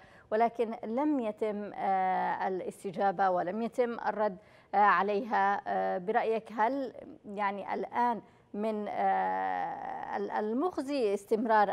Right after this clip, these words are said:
العمل بهذا، آه، الشكل؟ ما الذي يمكن للحكومة التصرف حياله خلال،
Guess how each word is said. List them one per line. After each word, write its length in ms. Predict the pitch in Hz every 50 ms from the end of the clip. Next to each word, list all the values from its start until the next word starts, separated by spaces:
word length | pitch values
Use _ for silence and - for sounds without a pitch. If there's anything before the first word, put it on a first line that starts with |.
| - 202
العمل 380 | 196 180 190 208 208 196 196
بهذا، 400 | 180 196 220 226 202 185 175 196
آه، 460 | 190 185 185 - - 196 190 - -
الشكل؟ 380 | 214 - - 196 196 - - 196
ما 120 | 208 269
الذي 260 | 311 330 330 277 285 285
يمكن 380 | 277 262 262 - 214 196 175 - - - - _ _ -
للحكومة 1900 | 208 208 208 208 202 185 - - 190 190 185 180 180 180 180 180 185 180 - - 160 160 165 160 165 - - - 202 202 - 208 - - 262 240 233 -
التصرف 440 | - - 233 - - 302 294 277 -
حياله 420 | - 294 294 330 339 339 285 220
خلال، 440 | - - - 214 214 214 208 202